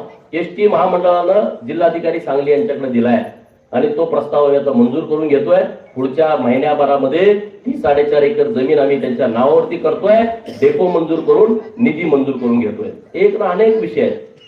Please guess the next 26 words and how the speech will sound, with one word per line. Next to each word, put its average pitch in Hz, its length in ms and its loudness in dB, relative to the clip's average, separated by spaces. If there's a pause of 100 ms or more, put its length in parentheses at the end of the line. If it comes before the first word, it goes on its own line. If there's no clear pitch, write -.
(240)
आरटीओ 190 320 2
कार्यालयासाठी 190 540 2
पन्नास 190 400 0
कोटी 190 200 0
रुपये 190 200 2
आता 175 140 2
आम्ही 156 160 2
आणणार 113 240 2
आहे - 100 -6 (240)
बांधकाम 135 340 0
करण्यासाठी. - 560 -4 (440)
एक 202 220 4
आरटीओ 196 320 4
कार्यालय 202 380 4
जतमध्ये 202 440 2
होणं, 196 420 2 (360)
कवठे 180 220 2
मंकाळची 214 380 2
लोक 208 180 4 (520)
जतला 185 280 0
येतील, - 260 -2 (1080)
जतमधल्या 220 400 4
लोकांना 220 360 4
इथंच 233 320 4
काम 214 200 2
मिळेल, 156 420 0